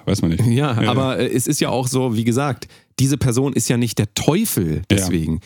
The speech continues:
Speaker 1: Ja.
Speaker 2: Natürlich hat er Dinge gemacht und wir reden jetzt über was, wo wir, äh, nicht genau mitgekriegt haben, wie sind die Umstände und so weiter, aber ich, trotzdem will ich sagen, ähm, die Person ist ja nicht deswegen, ähm, die Person ist ja nicht die Musik, weil ich wollte ja auf
Speaker 1: Ja.
Speaker 2: diese Trennung zwischen Werk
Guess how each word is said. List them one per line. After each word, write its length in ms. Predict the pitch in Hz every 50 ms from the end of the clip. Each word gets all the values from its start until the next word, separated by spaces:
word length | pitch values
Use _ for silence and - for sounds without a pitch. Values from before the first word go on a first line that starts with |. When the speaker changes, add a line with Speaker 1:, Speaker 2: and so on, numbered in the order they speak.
| - -
Speaker 1:
Ja. 80 | 90 -
Speaker 2:
Natürlich 320 | - 87 165 170 160 -
hat 120 | 147 - -
er 100 | - 123
Dinge 280 | 104 143 151 180 160
gemacht 320 | 117 113 104 107 107 - -
und 180 | 95 98 92 92 95
wir 260 | 98 95 95 101 95
reden 160 | 104 107 113
jetzt 120 | 127 117 -
über 100 | 107 98
was, 180 | 98 101 - -
wo 180 | 98 95 90
wir, 260 | 95 101 98 95 95 98 - - - - - _ _ -
äh, 160 | - 95 98 101
nicht 160 | 107 101 -
genau 180 | - 95 95 95
mitgekriegt 400 | 101 104 113 - - 104 - -
haben, 200 | 107 101 92 90
wie 160 | 95 95 98
sind 160 | 95 98 92
die 60 | 95
Umstände 340 | 92 104 - - 120 113 104
und 60 | 92
so 60 | 90 92
weiter, 180 | 92 90 95
aber 120 | - 101 98
ich, 120 | - - - 76 85
trotzdem 280 | - - - - 104 98
will 60 | 104
ich 60 | 95
sagen, 280 | - 110 101 104 104 98 - - - _ _ _ _ -
ähm, 240 | 95 92 92 92 -
die 140 | - 104 104
Person 380 | - - 110 98 107 107 110 104
ist 120 | - - -
ja 100 | 104 95
nicht 300 | 98 98 - - - - _ _ _ _ _ _ _ _ -
deswegen, 720 | 110 110 104 - - 120 120 117 107 104 101 101 95 90 - -
ähm, 560 | - 92 92 92 90 90 90 87 90 90 87 _ _ _ - _ _ _ _ - -
die 180 | 98 90 104
Person 460 | - - - 110 104 113 127 156 160 -
ist 260 | 170 160 - - -
ja 100 | 185 160
nicht 240 | 156 151 - - -
die 80 | 143
Musik, 440 | 127 131 120 113 139 147 127 - -
weil 60 | -
ich 100 | 92 -
wollte 160 | - 107 104 107
ja 20 |
auf 60 | -
Speaker 1:
Ja. 60 | 110 104
Speaker 2:
diese 120 | 101 101 92
Trennung 340 | - - 120 143 156 143 -
zwischen 440 | - - 101 - - 101 95 92 104
Werk 440 | - 90 90 92 98 110 120 - -